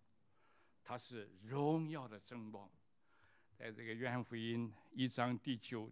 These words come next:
第十四节，在这儿，那光是真光，照亮一切生在世上的人。哇哦！他没有说照亮这个世界，照亮这个宇宙，肯定是他照亮的。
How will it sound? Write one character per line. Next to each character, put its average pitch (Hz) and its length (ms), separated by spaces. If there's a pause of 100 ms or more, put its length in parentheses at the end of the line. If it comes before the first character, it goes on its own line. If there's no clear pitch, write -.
第 143 120
十 - 280
四 123 280
节， 107 260 (520)
在 131 120
这 127 120
儿， 117 140
那 160 180
光 180 340
是 170 280 (120)
真 359 220
光， 254 240 (580)
照 277 300
亮 220 280 (100)
一 185 160
切 190 240
生 196 260
在 170 160
世 165 220
上 135 220
的 113 80
人。 92 160 (260)
哇 185 340
哦！ 110 160 (480)
他 233 160
没 226 120
有 185 100
说 165 240 (200)
照 311 260
亮 214 180
这 190 100
个 170 100
世 165 200
界， 139 200 (140)
照 339 260
亮 233 180
这 202 120
个 175 80
宇 151 220
宙， 226 280 (340)
肯 277 360
定 370 220
是 196 160
他 185 180
照 180 280
亮 160 280
的。 120 180